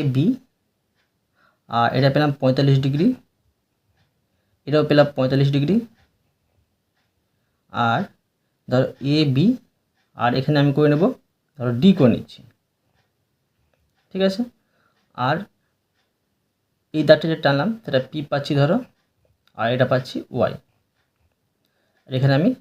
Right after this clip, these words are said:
জেড করে নিচ্ছি। ঠিক আছে? তোমরা যে কোনো কিন্তু নাম দিতে পারো। এটা পাবো কি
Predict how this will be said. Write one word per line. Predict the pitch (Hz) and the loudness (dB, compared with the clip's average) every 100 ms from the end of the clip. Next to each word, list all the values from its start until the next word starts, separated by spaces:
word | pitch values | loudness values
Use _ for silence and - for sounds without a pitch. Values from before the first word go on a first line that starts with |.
| _ - 120 | _ -12 0
জেড | 147 147 | 0 0
করে | - 104 | -4 -4
নিচ্ছি। | 85 - - _ _ _ _ _ _ _ _ - | -6 -12 -20 _ _ _ _ _ _ _ _ -6
ঠিক | 196 | -2
আছে? | 214 170 | -2 0
তোমরা | 165 127 | 0 2
যে | 127 | 0
কোনো | 160 160 139 | 0 -2 -2
কিন্তু | 135 254 - _ _ _ _ - | -2 -4 -6 _ _ _ _ -4
নাম | 131 113 | 0 0
দিতে | 104 95 | -2 -6
পারো। | 80 - _ _ _ _ _ _ _ _ _ _ _ - | -8 -12 _ _ _ _ _ _ _ _ _ _ _ -12
এটা | 147 156 | -2 4
পাবো | 151 160 | 4 4
কি | - | -4